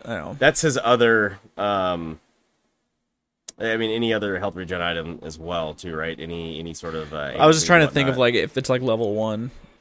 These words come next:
Speaker 2: Yeah, I don't know.
Speaker 1: It's going from half to point three five. It's gonna hurt him a little bit in the jungle, but I don't think it's too bad.
Speaker 2: No, no, I don't think it's, I don't think it's awful at all.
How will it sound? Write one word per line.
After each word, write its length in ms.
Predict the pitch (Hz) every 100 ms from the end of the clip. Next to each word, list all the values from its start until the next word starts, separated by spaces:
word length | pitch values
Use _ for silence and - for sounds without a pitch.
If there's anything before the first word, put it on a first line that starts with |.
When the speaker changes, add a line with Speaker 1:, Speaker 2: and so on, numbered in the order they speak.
| _ _ _ _ _ _ _ _ _ _ _ _ _ - _ _ _
Speaker 2:
Yeah, 120 | -
I 40 | 135
don't 120 | 135
know. 160 | 120 69 _ _ _ _ _ _
Speaker 1:
It's 100 | -
going 140 | 185 165
from 100 | 139
half 320 | 135 123 127
to 260 | 127 120 110 _ _ _ _
point 220 | - 113
three 140 | 104 113
five. 320 | - 110 110
It's 160 | 117 -
gonna 180 | 165
hurt 160 | 135 127
him 80 | 120
a 80 | 110
little 180 | 113
bit 100 | 110
in 100 | 98
the 60 | 101
jungle, 300 | 127 110 123
but 120 | 113
I 20 | 110
don't 140 | 123
think 120 | -
it's 100 | -
too 120 | - 107
bad. 240 | 98 110 - _ _ _ _ _ _ _ _
Speaker 2:
No, 240 | 104 87 82
no, 120 | 76
I 100 | 80
don't 80 | 80
think 120 | 78
it's, 200 | 73 - -
I 60 |
don't 140 | 73 71
think 140 | 76
it's 120 | 69
awful 280 | 80 73 69
at 80 | 69
all. 220 | 73 71